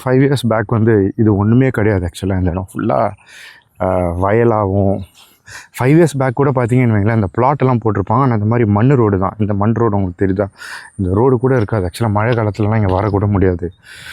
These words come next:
இப்படியாக இருந்துச்சு. ஒரு டூ, த்ரீ மந்த்ஸ் பேக் வந்து இந்த ரோடு போட்டதுலேருந்து, அஹ், இந்த இடம் வந்து, I mean, என்ன இம்ப்ரூவ்மெண்ட் ஆகலாம், இம்ப்ரூவ்மெண்ட் எல்லாம் ஆகல, வீடெல்லாம் வரல. But at least என்ன மாதிரிப்பட்ட மனிதர்கள், வேற யாரும் இங்க வாக்கிங் வர மாதிரி தெரில.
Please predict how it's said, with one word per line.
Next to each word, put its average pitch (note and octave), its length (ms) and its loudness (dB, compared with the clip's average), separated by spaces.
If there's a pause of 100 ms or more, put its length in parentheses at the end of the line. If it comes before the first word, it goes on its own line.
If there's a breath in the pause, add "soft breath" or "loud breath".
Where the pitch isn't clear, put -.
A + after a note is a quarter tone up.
(140)
இப்படியாக A#2 320 0
இருந்துச்சு. A2 220 -2
ஒரு G#2 160 2
டூ, D#3 120 2
த்ரீ C#3+ 200 2
மந்த்ஸ் C3 260 -2
பேக் A2+ 200 -2
வந்து A2 280 2
இந்த G#2+ 140 0
ரோடு A2+ 240 2
போட்டதுலேருந்து, G2 720 0 (800 loud breath)
அஹ், E2+ 480 0 (380 loud breath)
இந்த G2 140 -4
இடம் C#3 160 2
வந்து, A#2 240 2 (840 loud breath)
I - 80 -20
mean, C3 160 2
என்ன G#2 160 2
இம்ப்ரூவ்மெண்ட் D3+ 580 2
ஆகலாம், C#3 400 2
இம்ப்ரூவ்மெண்ட் C#3+ 460 2
எல்லாம் C#3 180 2
ஆகல, B2+ 260 2
வீடெல்லாம் B2+ 420 2
வரல. A2+ 480 0
But B2 160 -2
at A2+ 140 -4
least D3 300 0 (680 loud breath)
என்ன B2 220 2
மாதிரிப்பட்ட C3+ 480 0
மனிதர்கள், A#2+ 600 2
வேற A#2 180 0
யாரும் D3 220 0
இங்க C#3+ 120 0
வாக்கிங் C#3 320 0
வர B2+ 160 0
மாதிரி B2+ 240 0
தெரில. B2 260 0